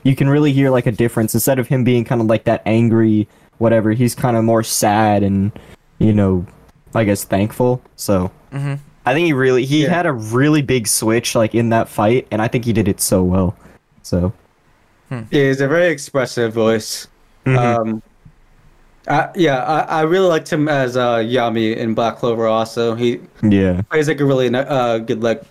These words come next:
Speaker 1: Mm-hmm.
Speaker 3: deep, masculine kind of voice.
Speaker 1: Yeah. I think his, uh, his Abakio is really good, too.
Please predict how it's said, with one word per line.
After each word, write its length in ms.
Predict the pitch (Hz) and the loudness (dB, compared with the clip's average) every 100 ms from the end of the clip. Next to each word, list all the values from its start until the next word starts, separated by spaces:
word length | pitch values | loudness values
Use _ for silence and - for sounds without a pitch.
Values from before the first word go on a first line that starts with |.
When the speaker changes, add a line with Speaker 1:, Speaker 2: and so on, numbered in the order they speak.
| - | -4
Speaker 1:
Mm-hmm. 260 | 113 104 - | 0 2 2
Speaker 3:
deep, 280 | 131 120 135 | 2 2 2
masculine 720 | 127 117 - 117 113 110 127 _ _ - | 0 0 -2 -2 0 -2 -6 _ _ -6
kind 140 | 120 | -2
of 80 | 110 | 0
voice. 160 | 110 101 | 2 2
Speaker 1:
Yeah. 140 | 87 - _ _ _ - | 0 -6 _ _ _ -2
I 100 | 120 | 0
think 200 | 131 139 | 2 0
his, 280 | - 139 117 | 2 0 2
uh, 240 | 117 104 120 | 2 2 2
his 160 | 123 110 | 0 0
Abakio 640 | - 101 101 - 98 92 | 0 0 0 2 2 2
is 120 | 92 | 2
really 240 | 95 92 92 | 2 2 2
good, 260 | 95 90 | 0 -2
too. 360 | - 98 92 90 | -2 0 0 -2